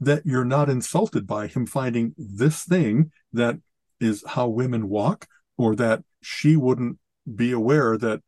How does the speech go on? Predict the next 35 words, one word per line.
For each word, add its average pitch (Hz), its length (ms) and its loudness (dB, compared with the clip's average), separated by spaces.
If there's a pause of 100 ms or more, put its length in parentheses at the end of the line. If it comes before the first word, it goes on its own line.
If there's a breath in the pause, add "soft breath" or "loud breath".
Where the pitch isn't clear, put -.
after 113 320 -4
a 104 80 -4
guy 117 180 -2
uses 113 380 -4
the 107 120 -2
urinal, 131 520 -2
you 110 140 2
have 117 180 -6
to, 120 140 -2
like, 101 200 -2
give 90 160 -8
it 131 80 -2
a 170 60 4
shake. 143 420 -4 (380 loud breath)
You 156 80 6
know 160 60 6
what 156 40 4
I 147 40 4
mean? 156 160 8
I, 139 80 2
I 139 100 -2
know 165 120 2
I 143 80 0
really 143 400 0
weirdly 143 300 -2
went 123 180 -4
into 113 180 -4
the 107 100 -2
gutter 160 260 -2
there, 110 200 -2
but 113 220 0 (420 soft breath)
those 160 260 2
were 180 80 2
just 160 260 2
the, 139 220 0